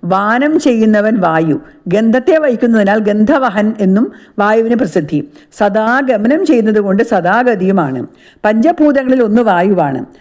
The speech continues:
പഞ്ചഭൂതങ്ങളായും പ്രപഞ്ചമായും രൂപം പൂണ്ടത് മഹാവിഷ്ണു ആയതുകൊണ്ട് വായുവിനെ ഭഗവാന്റെ ഒരു രൂപമായി പറയുന്നു. വായുവും യമനും അഗ്നിയും വരുണനും ചന്ദ്രനും പ്രജാപതിയും പ്രപിതാമഹനും നീ തന്നെയാണെന്ന് ഭഗവത്ഗീത.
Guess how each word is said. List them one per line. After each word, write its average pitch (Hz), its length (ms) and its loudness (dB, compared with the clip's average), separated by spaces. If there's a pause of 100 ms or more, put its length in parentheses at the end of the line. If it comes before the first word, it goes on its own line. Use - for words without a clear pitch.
(160)
പഞ്ചഭൂതങ്ങളായും 208 1080 0 (240)
പ്രപഞ്ചമായും 233 760 0
രൂപം 208 320 2
പൂണ്ടത് 202 320 0
മഹാവിഷ്ണു 220 560 0
ആയതുകൊണ്ട് 202 680 0 (300)
വായുവിനെ 220 540 0
ഭഗവാന്റെ 214 500 0
ഒരു 202 140 0
രൂപമായി 190 480 2
പറയുന്നു. 139 420 -2 (420)
വായുവും 220 720 0 (180)
യമനും 214 500 0 (200)
അഗ്നിയും 214 640 2
വരുണനും 208 640 0
ചന്ദ്രനും 226 540 0
പ്രജാപതിയും 208 720 0
പ്രപിതാമഹനും 208 880 0
നീ 202 120 2
തന്നെയാണെന്ന് 190 680 0
ഭഗവത്ഗീത. 143 560 -2